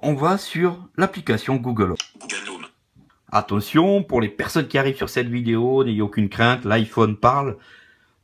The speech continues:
Speaker 1: Pour que mes vidéos soient entièrement accessibles aux personnes déficientes visuelles en général, puisque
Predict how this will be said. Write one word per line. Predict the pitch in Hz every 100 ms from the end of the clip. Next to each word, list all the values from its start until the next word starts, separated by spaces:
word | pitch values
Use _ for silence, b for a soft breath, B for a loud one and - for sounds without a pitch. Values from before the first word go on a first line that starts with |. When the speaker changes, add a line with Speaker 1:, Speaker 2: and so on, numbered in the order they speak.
| -
Speaker 1:
Pour | 190 202 -
que | 151 156 -
mes | 117 165
vidéos | 156 180 147 143 151
soient | - 135 131 -
entièrement | 127 123 131 113 113 110 -
accessibles | 127 - 127 120 123 123 123 -
aux | 135
personnes | 113 - 113 117 110
déficientes | 123 123 120 120 117
visuelles | 110 107 98 107 110 -
en | 117
général, | 117 117 110 98 80 b b b _
puisque | 139 143 -